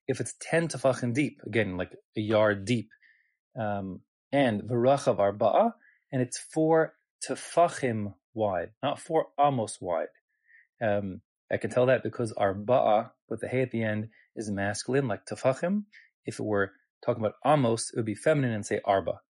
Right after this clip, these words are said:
without the hey at the end. So the hey at the end indicates we're talking about arba'a,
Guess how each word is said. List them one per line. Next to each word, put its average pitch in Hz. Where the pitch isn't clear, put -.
without 101
the 98
hey 92
at 90
the 98
end. 90
So 113
the 110
hey 147
at 143
the 127
end 120
indicates 113
we're 113
talking 120
about 104
arba'a, 104